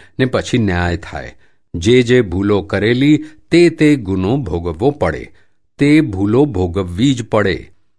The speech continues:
એ ભૂલોનો આપણે સમતા ભાવે નિકાલ કરવાનો. એમાં કશું જ બોલવાનું નહીં. બોલે નહીં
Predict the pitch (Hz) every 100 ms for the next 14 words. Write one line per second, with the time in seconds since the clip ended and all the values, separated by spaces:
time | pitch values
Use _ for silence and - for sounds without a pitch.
0 | _ _ 123 156 185 113 135 147 151 156
1 | 139 104 - 139 156 - 113 123 - 180
2 | 113 87 82 131 110 - 82 101 120 92
3 | 78 62 - - _ _ - 147 165 160
4 | 156 - - 202 214 170 101 82 85 85
5 | 110 160 107 - - _ _ _ _ _
6 | _ 101 113 127 151 156 165 160 113 110